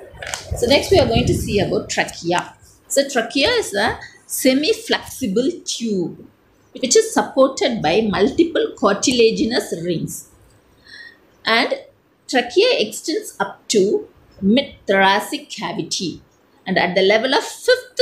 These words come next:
thoracic vertebrae, the trachea divides into right and left primary bronchi, and each bronchi enter into each lungs. Within the lungs,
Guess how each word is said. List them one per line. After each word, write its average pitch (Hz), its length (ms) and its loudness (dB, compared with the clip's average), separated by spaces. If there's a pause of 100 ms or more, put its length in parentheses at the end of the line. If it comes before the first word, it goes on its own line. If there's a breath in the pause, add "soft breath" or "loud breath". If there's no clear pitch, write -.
(100)
thoracic 202 600 0
vertebrae, 175 920 -2 (340 loud breath)
the 185 120 0
trachea 254 560 0
divides 208 500 2
into 208 600 -4
right 202 560 0
and 185 280 -2
left - 440 -2
primary 202 840 -2
bronchi, 156 720 -4 (640 loud breath)
and 208 80 -2
each 440 380 0
bronchi 202 600 0
enter 196 220 -2
into 220 400 0
each 233 560 -4
lungs. 151 640 -2 (2000)
Within 302 300 2 (140)
the 247 80 2
lungs, 196 500 -4